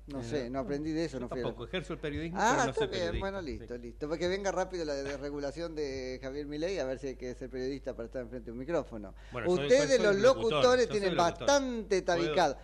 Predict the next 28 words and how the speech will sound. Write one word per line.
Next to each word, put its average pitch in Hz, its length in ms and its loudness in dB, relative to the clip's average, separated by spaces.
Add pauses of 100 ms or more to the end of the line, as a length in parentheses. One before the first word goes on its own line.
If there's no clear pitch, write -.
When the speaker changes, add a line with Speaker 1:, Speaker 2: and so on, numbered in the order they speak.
(280)
Speaker 1:
bastante 240 640 4
tabicado 208 440 4
el 175 80 -4
terrenito, 170 480 0
así 170 160 -6
que 202 100 -2
espero 240 300 0
que 202 60 0
haya 180 180 0
algo 156 160 -2
ahí 147 140 -2
en 143 80 -6
el 139 80 -8
decreto 151 340 -4
de 143 180 -2
Javier 143 320 -2
Milei. 151 220 2
Speaker 2:
¿Para 233 140 4
los 127 100 -2
locutores? 120 640 -2
Speaker 1:
No. 214 500 2
Speaker 2:
Ah, 120 240 -2
por 131 200 -10
favor. 113 500 -10
Speaker 1:
Para 170 260 6
el 165 120 2
resto. 139 680 2
Speaker 2:
Mm. 101 180 -10